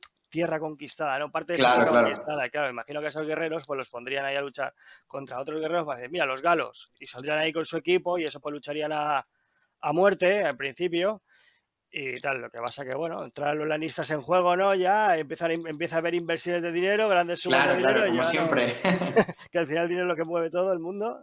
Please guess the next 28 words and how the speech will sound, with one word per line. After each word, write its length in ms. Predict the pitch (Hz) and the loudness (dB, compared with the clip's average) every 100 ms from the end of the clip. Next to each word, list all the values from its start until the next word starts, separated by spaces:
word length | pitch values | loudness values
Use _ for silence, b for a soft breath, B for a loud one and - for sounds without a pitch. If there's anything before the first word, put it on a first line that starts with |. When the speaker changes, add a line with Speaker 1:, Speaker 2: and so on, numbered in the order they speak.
| - | -4
Speaker 1:
<laughs> 240 | 190 _ _ B B B B _ _ _ _ _ _ - | -4 _ _ B B B B _ _ _ _ _ _ -10
Y 300 | 160 147 139 | -8 -8 -8
tal, 220 | 135 165 151 | -6 -6 -6
y 80 | |
después, 240 | 131 127 151 | -10 -10 -4
claro, 180 | 185 160 | -2 -2
eso 160 | 156 | -6
se 140 | 160 156 | -10 -10
recibe 300 | 160 175 185 | -6 -4 -4
como 180 | 175 165 | -4 -4
una 120 | 180 | -4
evolución, 540 | 160 147 - 180 147 | -4 -6 -6 -4 -4
¿no? 220 | 139 196 | -6 -6
Digamos, 320 | 160 127 165 160 | -6 -6 -6 -6
o 20 | |
sea, 140 | 143 | -8
que 60 | 120 | -10
al 80 | 113 | -10
final 220 | 127 143 | -8 -8
del 100 | 151 | -8
samnita 480 | - 139 165 185 196 | -8 -6 -4 0 0
pasaría 440 | 175 147 135 151 | 0 -4 -6 -4
a 60 | 147 | -2
otro 220 | 151 151 | -4 -8
tipo 220 | 139 139 | -12 -8
de 140 | 143 143 | -6 -4
gladiador, 480 | 143 131 135 185 160 | -2 -2 -2 -4 -4
¿no? 400 | 175 226 285 | -4 -6 -8